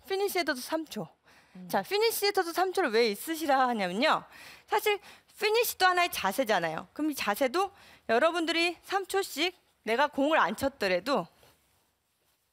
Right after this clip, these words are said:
Speaker 1: 자세를 잡고 있으면 그동안 이 움츠러졌던 몸을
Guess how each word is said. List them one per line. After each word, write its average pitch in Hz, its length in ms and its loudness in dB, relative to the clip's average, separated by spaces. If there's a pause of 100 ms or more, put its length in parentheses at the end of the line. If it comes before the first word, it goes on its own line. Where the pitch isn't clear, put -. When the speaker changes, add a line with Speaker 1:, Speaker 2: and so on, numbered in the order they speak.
(1080)
Speaker 1:
자세를 302 320 4
잡고 233 300 0
있으면 226 380 -2 (340)
그동안 349 460 2
이 285 100 0
움츠러졌던 285 680 0
몸을 202 380 0